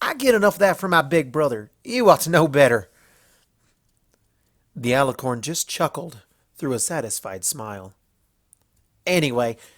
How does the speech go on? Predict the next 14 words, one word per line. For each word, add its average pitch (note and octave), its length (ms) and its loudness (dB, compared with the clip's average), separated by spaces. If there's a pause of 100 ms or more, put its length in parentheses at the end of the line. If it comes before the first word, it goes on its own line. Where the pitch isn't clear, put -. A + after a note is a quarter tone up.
(580)
this A#2+ 340 0
is F3 180 -2
the E3+ 80 -4
closest D3+ 460 0
for C3+ 240 -2
us? A#3 240 -12 (1200)
Isn't B3 220 -6
your F4+ 140 -8
castle E3 520 -4
in C3+ 80 -4
the A#2 60 -6
Everfree? F3+ 600 -4 (1160)
Applejack A#2+ 500 -4
asked A2+ 400 -8